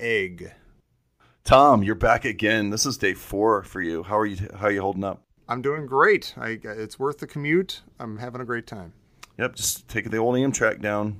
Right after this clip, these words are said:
Speaker 1: Yeah.
Speaker 2: Chicago to Kansas City. It only takes eight hours or
Speaker 1: I did have to turn
Speaker 2: twelve.
Speaker 1: in my, uh, my ammunition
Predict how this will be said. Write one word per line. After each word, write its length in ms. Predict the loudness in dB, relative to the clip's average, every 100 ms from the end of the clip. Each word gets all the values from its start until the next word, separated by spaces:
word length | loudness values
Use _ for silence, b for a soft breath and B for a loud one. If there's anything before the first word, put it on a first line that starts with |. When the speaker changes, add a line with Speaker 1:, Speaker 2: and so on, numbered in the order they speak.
| -14 -14
Speaker 1:
Yeah. 240 | -12 -12 -18
Speaker 2:
Chicago 380 | -8 4 6 6
to 80 | 2
Kansas 260 | 0 2
City. 260 | 4 4 2
It 20 |
only 180 | -2 -4
takes 380 | -4 -4 -6 -6 0
eight 120 | 2
hours 300 | 2 0 -8
or 140 | -12 -12
Speaker 1:
I 80 |
did 160 | -2 0
have 120 | 0
to 80 | -4
turn 200 | -4 -4
Speaker 2:
twelve. 120 | -4
Speaker 1:
in 60 | -6
my, 280 | -4 -2 0
uh, 320 | 0 0 -2
my 100 | -4 -6
ammunition 760 | -6 -4 -2 -2 -4 -6 -8